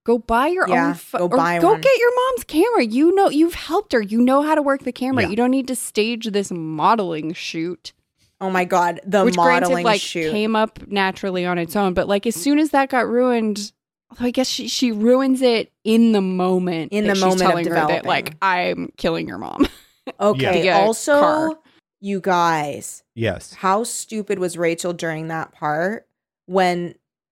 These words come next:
Speaker 2: so, like, Julia is, like, literally, she, so Julia's like, "It was, it was me. I'm, who do you think I am?" And she's like, "Julia?"
Speaker 1: Really?
Speaker 2: And she's like,
Speaker 1: <laughs>
Speaker 2: she's like,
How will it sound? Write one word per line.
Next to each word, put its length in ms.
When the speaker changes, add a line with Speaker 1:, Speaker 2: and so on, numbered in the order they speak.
Speaker 2:
so, 320
like, 320
Julia 560
is, 240
like, 240
literally, 720
she, 260
so 240
Julia's 400
like, 240
"It 220
was, 240
it 260
was 220
me. 500
I'm, 500
who 120
do 60
you 80
think 240
I 100
am?" 360
And 140
she's 300
like, 320
"Julia?" 540
Speaker 1:
Really? 440
Speaker 2:
And 80
she's 200
like, 280
Speaker 1:
<laughs> 220
Speaker 2:
she's 240
like, 200